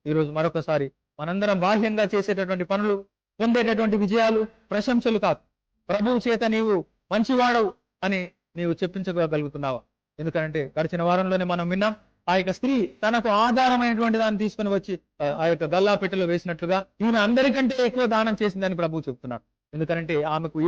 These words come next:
ఏమి ఆధారం, దానిని ప్రభువు చూస్తున్నాడు. మనందరం ప్రభువుపై ఆధారపడే పనులు మనం చేయనట్లయితే, నీవు వంద పనులు చేసినా సరే, ప్రతి పట్టణంలో నీవు పేరు ప్రతిష్టలు పొందినా సరే, నీ యొక్క చావు హీనమైనటువంటిదిగా ఉండబోతుంది. ఇది ప్రభువు మరణం గురించి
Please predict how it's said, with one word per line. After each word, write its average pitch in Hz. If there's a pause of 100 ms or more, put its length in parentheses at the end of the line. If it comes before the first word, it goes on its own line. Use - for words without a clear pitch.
ఏమి 233
ఆధారం, 202 (240)
దానిని 160 (240)
ప్రభువు 147
చూస్తున్నాడు. 123
మనందరం 160 (200)
ప్రభువుపై 196
ఆధారపడే 180
పనులు 208 (320)
మనం 160
చేయనట్లయితే, 165 (400)
నీవు 170 (140)
వంద 220
పనులు 226
చేసినా 190
సరే, 135 (200)
ప్రతి 220 (340)
పట్టణంలో 247
నీవు 226
పేరు 226
ప్రతిష్టలు 214
పొందినా 196
సరే, 156
నీ -
యొక్క 143
చావు 185 (360)
హీనమైనటువంటిదిగా 190
ఉండబోతుంది. 143
ఇది 135
ప్రభువు 175 (140)
మరణం 196
గురించి 180